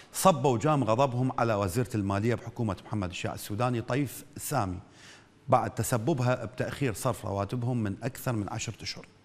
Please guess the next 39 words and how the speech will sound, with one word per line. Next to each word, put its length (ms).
الخريجون 580
جددوا 400
مطالباتهم 800
بصرف 360
مستحقاتهم 640
المالية 360
التي 420
لم 160
تصرف 420
لهم 280
من 140
بداية 340
عملهم 380
بالوزارة 520
حتى 360
نهاية 340
العام 260
الماضي. 320
وكان 540
الموظفون 680
قد 220
تظاهروا 840
أكثر 240
من 200
مرة 200
أو 280
تظاهروا 520
أكثر 200
من 200
مرة، 220
وجرى 360
مواجهتهم 600
بالضرب 380
والتنكيل 560
أكثر 240
من 200
مرة 280
أمام 280
مبنى 320